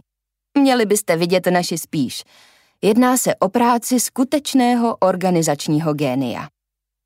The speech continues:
Můj osmadvacetiletý puntičkářský bývalý toho moc nenamluví a patří mezi ty neuvěřitelně schopné muže,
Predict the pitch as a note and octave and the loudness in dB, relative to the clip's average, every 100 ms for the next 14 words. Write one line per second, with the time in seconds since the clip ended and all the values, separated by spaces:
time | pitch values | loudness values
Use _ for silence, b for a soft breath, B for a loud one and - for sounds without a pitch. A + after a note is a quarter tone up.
0 | _ _ _ G3 F3+ D#3+ G#3+ A3+ B3 A3 | _ _ _ 0 0 2 0 2 0 2
1 | A#3+ B3 G3+ G#3+ G#3+ G#3+ G3+ - F3 F3+ | 0 -2 -2 -2 -2 -2 -6 -2 -2 0
2 | F3+ - E3+ E3 - D3 C3 D3 E3+ E3+ | -4 -2 -2 -2 -6 -6 -4 -2 0 0
3 | E3 E3 - b b _ F3 E3+ D#3+ - | 0 -4 -8 b b _ 0 2 0 0
4 | F3 C3+ C#3 C#3 B2+ G2 b b b - | 0 2 -2 -2 -6 -8 b b b -10
5 | F3 - G#3 - C#4+ C#4+ A#3 G3+ G3 _ | -4 -2 -4 -4 0 4 2 2 -4 _
6 | D#3+ D#3 F3 - B3+ C4 B3+ B3+ B3 C4+ | -2 0 0 0 0 0 0 0 0 0
7 | - D4 B3+ D3 C#3 C#3+ D3 | -2 -2 0 0 0 -2 -4